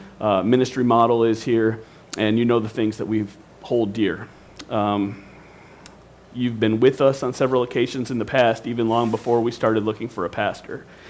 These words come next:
And over the last, uh, year, you have walked with us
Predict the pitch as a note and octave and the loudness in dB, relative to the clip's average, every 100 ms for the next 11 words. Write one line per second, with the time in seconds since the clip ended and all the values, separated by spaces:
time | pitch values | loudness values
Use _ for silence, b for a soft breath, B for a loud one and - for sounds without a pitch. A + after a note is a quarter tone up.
0 | B B B G#2+ G#2 G2+ - B B B2 | B B B 0 0 0 -4 B B 2
1 | B2 B2 C3 C3 C3+ - - A#2 G#2+ D3+ | 4 6 8 6 4 -8 -2 0 0 4
2 | F#3+ D3 C#3 F3 B B B - C#3 C#3+ | 6 8 6 2 B B B -4 0 2
3 | C#3 C#3+ B2+ C3+ C3+ C3+ - - B B | 0 2 4 8 8 6 -2 -16 B B
4 | B - D#3 E3+ A#2+ A2+ A2 - - | B 2 4 4 4 4 2 -6 -12